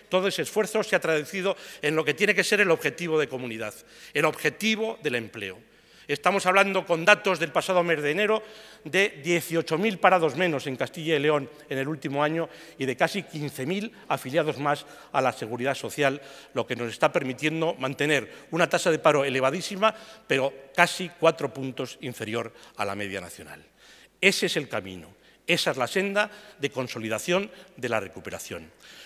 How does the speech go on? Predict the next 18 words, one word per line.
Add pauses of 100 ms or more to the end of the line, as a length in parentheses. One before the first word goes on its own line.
(140)
Consolidación,
y
con
esto
termino, (480)
que
requiere,
desde
mi
punto
de
vista,
tres
últimas
reflexiones (220)
por
mi
parte.